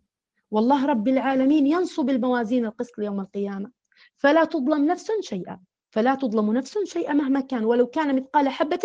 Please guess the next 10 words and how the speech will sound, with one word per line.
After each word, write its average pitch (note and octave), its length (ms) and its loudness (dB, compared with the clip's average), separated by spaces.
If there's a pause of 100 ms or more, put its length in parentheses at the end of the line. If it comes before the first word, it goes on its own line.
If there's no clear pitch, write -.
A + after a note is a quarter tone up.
(100)
من C#4 120 0
خردل G3+ 440 -4 (300)
أتى F#4+ 200 0
الله C#4 240 4
بها B3+ 200 2
تبارك A#3+ 440 0
وتعالى A3 440 0
وكفى A#3 340 -2
به G3+ 200 -6
حاسبا. G#3+ 520 -4